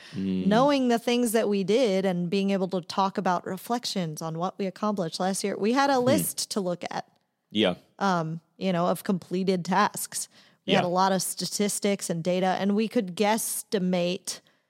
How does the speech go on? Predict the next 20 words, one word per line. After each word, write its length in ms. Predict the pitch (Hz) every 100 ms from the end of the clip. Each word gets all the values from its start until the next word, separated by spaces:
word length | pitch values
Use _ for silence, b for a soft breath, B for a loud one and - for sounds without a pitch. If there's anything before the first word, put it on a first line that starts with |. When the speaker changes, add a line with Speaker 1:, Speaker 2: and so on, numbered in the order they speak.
| _ _ _
Speaker 2:
how 200 | - 220
long 360 | 202 190 202 196
certain 300 | - 208 190
projects 440 | 202 202 202 185
would 140 | 202 180
take 280 | 185 175 180
based 300 | 185 175 185
on, 240 | 175 175
"Gee, 400 | 202 277 196 180 185
this 260 | 202 -
is 160 | 208 196
our 140 | 190
workflow, 600 | 180 202 - 196 170 165
and 220 | 190 185
these 260 | 165 208 220
are 120 | 202
how 80 | 208
many 180 | 190 180
completed 480 | 190 160 196 180 170
tasks 500 | 190 175 - -